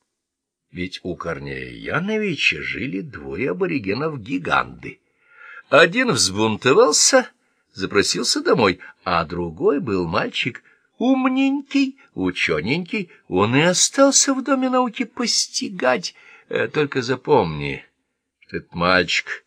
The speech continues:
может, казаться не такой уж и мальчик, а оперативник вроде тебя, так что ты не расслабляйся». «Это что значит? Комкон один своевольничает? Там узнаешь, кто своевольничает.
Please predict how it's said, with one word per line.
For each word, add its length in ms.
может, 180
казаться 380
не 40
такой 240
уж 120
и 40
мальчик, 580
а 100
оперативник 1160
вроде 280
тебя, 420
так 120
что 100
ты 200
не 100
расслабляйся». 800
«Это 360
что 280
значит? 600
Комкон 800
один 580
своевольничает? 1000
Там 320
узнаешь, 640
кто 240
своевольничает. 1200